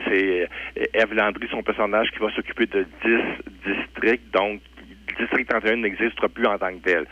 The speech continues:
Donc, ça veut dire qu'il y a beaucoup de gens qui vont être, euh, relocalisés ailleurs. Donc, on apprend qu'il place ses pions, là. Tu vois, euh, il y a, il y a, il y a une des personnages de, jouée par Catherine, euh,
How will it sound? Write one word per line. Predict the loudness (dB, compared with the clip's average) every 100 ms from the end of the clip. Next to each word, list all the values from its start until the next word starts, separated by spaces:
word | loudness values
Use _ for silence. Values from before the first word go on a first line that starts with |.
| -10 -12 -12 0
Donc, | 0 4
ça | 2
veut |
dire | 4
qu'il | 0
y |
a |
beaucoup | -2 -4 -2
de |
gens | -2
qui | -2 0
vont | -2
être, | 2
euh, | 0 0 -10 -12 -6
relocalisés | 2 4 4 4 2 0 0 2
ailleurs. | 2 4 2 4
Donc, | 2 2
on | 2
apprend | 2 2 -4
qu'il | 0 0 0 -2 -6 -2
place | 2 2 2
ses | 0 0
pions, | 0 2 4
là. | 2 -2 -4
Tu | -2
vois, | 2
euh, | 2 0 -2 -2 -2 -2 -2 -2 -4
il | 0
y | 0
a, |
il | 2
y |
a, | -2 -2 -6
il | -2
y |
a | 0
une | 2
des | 0
personnages | 0 0 0 2 2 2
de, | 0
jouée | 2 2 2
par | 0
Catherine, | -2 -2 -2 0
euh, | 0